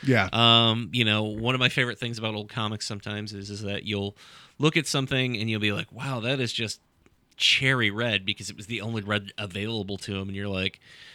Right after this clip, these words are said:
Speaker 2: "Wow, it's, it's really <laughs> bright," but at the same time,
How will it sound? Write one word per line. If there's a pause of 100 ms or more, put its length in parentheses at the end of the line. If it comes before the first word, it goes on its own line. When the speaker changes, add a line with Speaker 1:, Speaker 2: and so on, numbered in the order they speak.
(320)
Speaker 2:
"Wow,
it's,
it's (120)
really
<laughs>
bright,"
but
at
the
same
time,